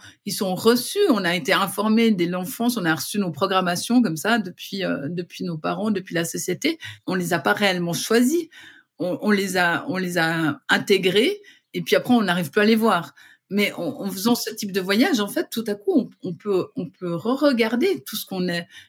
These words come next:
et on peut re-regarder si on choisit encore de, de, de ce, ce, je sais pas, cette façon d'être au monde ou pas,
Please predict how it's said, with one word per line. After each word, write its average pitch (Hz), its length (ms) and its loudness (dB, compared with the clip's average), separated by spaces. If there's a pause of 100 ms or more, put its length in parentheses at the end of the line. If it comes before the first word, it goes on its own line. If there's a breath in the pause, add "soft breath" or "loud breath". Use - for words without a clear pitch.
et 196 160 -2
on 185 100 -4
peut 196 240 -2
re-regarder 269 720 4
si 415 160 -4
on 190 140 -2
choisit 220 560 2
encore 175 680 0 (400 soft breath)
de, 185 380 0
de, 175 260 -2
de 160 300 -2
ce, - 320 -2
ce, 175 280 -6
je - 220 -8
sais - 80 -10
pas, - 140 -2
cette - 180 -2
façon 196 400 0
d'être 196 360 0
au 190 40 -2
monde 196 300 -4
ou 190 160 2
pas, 190 320 0